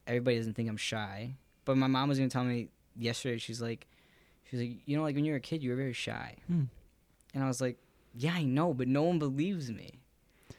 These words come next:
Speaker 2: And did, do you think part of that was because you didn't feel
Speaker 1: Yeah.
Speaker 2: like you were in your own s-, yeah?
Speaker 1: Or even, like, when I was, when you met me.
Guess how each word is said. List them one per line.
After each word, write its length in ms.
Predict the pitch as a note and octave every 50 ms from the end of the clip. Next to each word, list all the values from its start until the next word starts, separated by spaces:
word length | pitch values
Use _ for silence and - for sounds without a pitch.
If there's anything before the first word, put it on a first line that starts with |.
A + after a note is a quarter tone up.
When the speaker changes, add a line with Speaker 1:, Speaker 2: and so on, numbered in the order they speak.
| - - - - - _ _ _ _ _ - - -
Speaker 2:
And 320 | - C3 B2 A#2+ A2+ -
did, 180 | - A#2 G2+ -
do 120 | - -
you 40 | A2 -
think 160 | - G#2 G#2
part 180 | - - G#2 G#2
of 60 | G#2
that 160 | G#2 G2+ -
was 180 | G2+ G2+ G2 -
because 560 | - _ _ - G#2 - - A2 G#2+ G#2+ G#2
you 80 | A2 A2+
didn't 220 | A#2 A#2 A#2 -
feel 520 | - - A#2 A#2 A#2 A#2 A#2 A#2 A#2 A#2+ - - - _ _ _
Speaker 1:
Yeah. 220 | - B2+ A#2+ B2+ C#3
Speaker 2:
like 120 | A2+ A2 A2+
you 100 | G#2+ G#2+
were 80 | A2
in 60 | G#2+
your 120 | G#2+ G#2+ G#2+
own 200 | G#2+ A2 G#2+ A2
s-, 120 | G#2+ - - -
yeah? 200 | A2+ G#2+ G#2+ G#2+ - - - -
Speaker 1:
Or 80 | - C3
even, 300 | C#3 C#3+ C#3 D3 C#3 C3
like, 320 | A#2+ A#2 A2+ - - - - _ _ _ _ _ _ _ _ _ _ _ _ _ _
when 160 | - A#2+ A#2 A2+
I 80 | A2+ A2+
was, 500 | A#2+ A#2 A2 - - - - - - - _
when 160 | - C3+ C3 D3
you 140 | F3 G#3+ G#3+
met 220 | D3+ A#2 G2+ -
me. 320 | G2 F#2+ G2+ A#2+ C#3 D3